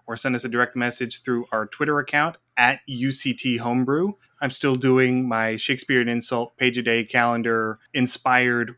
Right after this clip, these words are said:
roleplay prompts six days a week. They're going up on the Twitter account and then they go up onto our Instagram and Facebook accounts at Undercommon Taste. We have recently started our Patreon account.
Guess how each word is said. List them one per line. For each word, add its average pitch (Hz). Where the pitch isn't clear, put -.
roleplay 135
prompts 135
six -
days 123
a 113
week. 127
They're 120
going 123
up 117
on 123
the 123
Twitter 127
account 123
and 113
then 117
they 113
go 113
up 117
onto 120
our 110
Instagram 120
and 107
Facebook 156
accounts 135
at 117
Undercommon 120
Taste. 196
We 135
have 123
recently 151
started 131
our 117
Patreon 127
account. 110